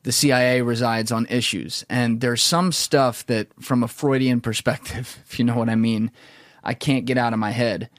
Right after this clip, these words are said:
And, and then he was just on Lex Friedman as well, and, and he said some more things there. But one of the things he said that went, as far as I can tell, largely unnoticed by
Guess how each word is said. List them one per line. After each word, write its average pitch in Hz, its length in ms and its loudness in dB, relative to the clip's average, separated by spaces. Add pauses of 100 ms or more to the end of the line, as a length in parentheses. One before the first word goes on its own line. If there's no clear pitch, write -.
(420)
And, 117 680 0 (840)
and 120 140 -4
then 120 80 0
he 127 160 -2
was 117 120 -2
just 123 160 -4
on 110 160 0
Lex 117 340 -2
Friedman 117 440 -2
as 113 140 -6
well, 117 260 0
and, 104 160 -4
and 110 140 -4
he 113 40 -2
said 113 280 -2
some 113 120 -2
more 117 220 0
things 110 360 -6
there. 110 340 0 (560)
But 120 340 2 (1400)
one 143 280 2
of 196 100 2
the 151 100 0
things 143 260 2
he 123 120 0
said 123 340 2
that - 180 -4
went, 127 420 0
as 120 140 -4
far 131 240 0
as 123 80 0
I 127 140 0
can 120 120 -2
tell, 113 300 -2
largely 120 520 -2
unnoticed 117 800 -4
by 110 420 -4